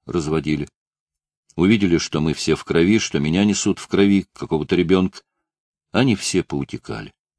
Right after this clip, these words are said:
И стал их уже звать батька мой, что мы люди свои, так что меня уже обсушили, и батька меня отослал, э, в Тельковщину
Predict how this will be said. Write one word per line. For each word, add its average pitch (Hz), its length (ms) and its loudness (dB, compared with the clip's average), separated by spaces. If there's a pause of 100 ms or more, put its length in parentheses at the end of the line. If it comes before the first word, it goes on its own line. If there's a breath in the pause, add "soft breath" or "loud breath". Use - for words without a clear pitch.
(840)
И 85 120 0
стал 127 360 4
их - 160 -2
уже 80 360 2
звать 90 440 0
батька 104 440 -2
мой, 101 200 2
что 71 400 -2
мы 85 180 2
люди 73 240 -2
свои, 85 500 0 (720)
так 98 180 4
что 95 340 2
меня 85 380 0
уже 71 360 0
обсушили, 120 920 -2 (540)
и 85 240 4
батька 95 420 0
меня 80 300 -2
отослал, 82 580 -2 (400)
э, 76 300 -4
в - 140 -14
Тельковщину 85 1000 -2